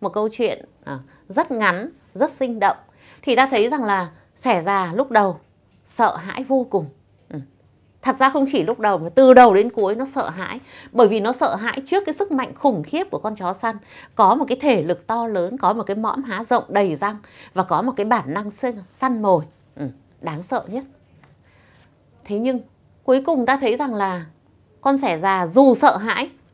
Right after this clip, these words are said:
nó vẫn đứng đó để xù rộng cái, cái, ừ, hai cánh ra để bảo vệ con nó. Còn chó săn sợ hãi, dừng lại và lùi. Ừ. Và cuối cùng, theo cái hiệu lệnh của người chủ,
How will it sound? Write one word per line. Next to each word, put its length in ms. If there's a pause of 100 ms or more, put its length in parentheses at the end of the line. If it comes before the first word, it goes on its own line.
nó 120
vẫn 220
đứng 200
đó 280 (280)
để 260 (420)
xù 360
rộng 340
cái, 400
cái, 220 (300)
ừ, 180 (300)
hai 240
cánh 300
ra 140
để 80
bảo 260
vệ 140
con 320
nó. 160 (340)
Còn 200
chó 180
săn 240 (200)
sợ 300
hãi, 320 (300)
dừng 360
lại 180 (160)
và 100
lùi. 280 (440)
Ừ. 60 (460)
Và 100
cuối 280
cùng, 180 (520)
theo 200
cái 120
hiệu 220
lệnh 240
của 60
người 260
chủ, 200